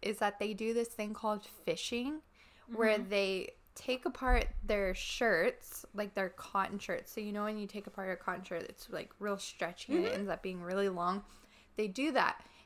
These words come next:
Speaker 1: and they tie a bunch of 'em together, and at the end, they put spoons. Okay?
Speaker 2: Okay.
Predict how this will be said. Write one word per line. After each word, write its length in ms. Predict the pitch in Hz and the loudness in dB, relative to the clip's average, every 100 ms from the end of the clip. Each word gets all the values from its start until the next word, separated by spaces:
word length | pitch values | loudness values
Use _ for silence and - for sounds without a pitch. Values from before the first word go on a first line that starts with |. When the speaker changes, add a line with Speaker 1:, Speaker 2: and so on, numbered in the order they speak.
| - | 2
Speaker 1:
and 160 | 226 | 4
they 160 | 190 170 | 2 -2
tie 400 | - - - 254 | -8 -10 -4 2
a 100 | 302 | 4
bunch 240 | 277 269 262 | 4 2 0
of 120 | 254 | 0
'em 120 | 247 | 0
together, 380 | 226 226 240 180 - | 0 0 2 0 0
and 100 | 208 | 0
at 160 | 196 | 0
the 120 | - - - | -4 -2 2
end, 380 | 285 262 202 | 4 4 0
they 100 | 202 | 0
put 380 | 202 - 202 - | 0 0 -4 -4
spoons. 960 | - - - 269 240 175 - - - - - - _ _ _ _ - | -10 -12 -2 2 4 2 -4 -10 -12 -16 -20 -20 _ _ _ _ -2
Okay? 480 | 202 220 196 220 269 - | 0 2 4 4 2 -6
Speaker 2:
Okay. 400 | 208 175 175 | -2 -2 0